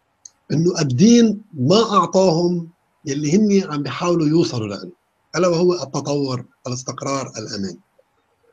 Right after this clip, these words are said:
فحيدوا الكنيسة، زاحوا الكنيسة، وعملوا بشيء اسمه القانون الإنساني.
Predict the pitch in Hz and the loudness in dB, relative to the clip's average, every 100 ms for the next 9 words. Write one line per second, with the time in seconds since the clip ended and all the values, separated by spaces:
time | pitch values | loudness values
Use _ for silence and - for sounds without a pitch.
0 | _ 175 175 - - 247 240 214 190 202 | _ 0 0 -4 2 6 8 8 6 4
1 | 143 139 135 131 95 - - _ _ _ | 2 -4 -6 -6 -6 -12 -18 _ _ _
2 | _ _ _ - 185 196 156 165 - 117 | _ _ _ 2 2 2 0 -2 -4 -8
3 | - 110 98 - - _ _ _ _ _ | -6 -8 -8 -14 -18 _ _ _ _ _
4 | - 151 151 208 247 214 175 - 214 202 | -8 -6 0 4 6 6 2 -2 -2 0
5 | 190 190 156 147 151 160 151 117 107 95 | 0 -2 -4 -4 -2 -2 -4 -6 -8 -10
6 | 92 | -12